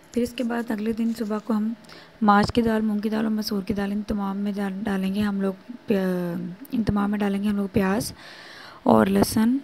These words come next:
सुरख मिर्च, नमक और इसको कुकर को बंद कर देंगे। इस तरह चावलों को अलग से बॉयल करेंगे। चावलों और दलियों को इकट्ठा डाल के अलग से बॉयल कर लेना है और चने की दाल को अलग से बॉयल कर लेना है, क्योंकि वो थोड़ा टाइम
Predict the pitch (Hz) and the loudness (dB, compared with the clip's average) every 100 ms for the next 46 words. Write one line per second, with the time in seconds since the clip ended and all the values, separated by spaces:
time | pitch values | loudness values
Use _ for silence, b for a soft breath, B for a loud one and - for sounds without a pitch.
0 | - - 202 202 - 226 - 208 190 196 | -6 0 4 4 4 2 4 0 2 0
1 | - 214 202 - 190 180 202 196 190 180 | 4 4 4 -2 -4 0 -2 0 -2 -2
2 | 185 214 208 214 226 226 214 208 208 190 | 0 0 2 2 2 0 0 0 0 0
3 | 190 190 202 196 180 - 208 214 208 226 | 2 0 2 0 0 -2 0 2 2 2
4 | 226 220 247 302 B B B B B B | 2 2 0 -2 B B B B B B
5 | 240 220 220 214 233 220 214 214 226 - | -4 2 4 6 4 4 2 4 2 0
6 | - 226 208 190 196 - 240 202 - 196 | -2 0 2 0 -2 -2 0 0 0 2
7 | 190 185 185 180 175 190 202 - 226 214 | 2 2 -2 -2 -2 -2 -2 0 0 2
8 | 226 - 196 208 208 185 208 196 196 190 | 2 2 0 0 0 -2 -4 -2 -2 -2
9 | 202 202 214 226 220 214 208 202 196 190 | -4 -2 -4 -4 -2 -2 0 -4 -2 -2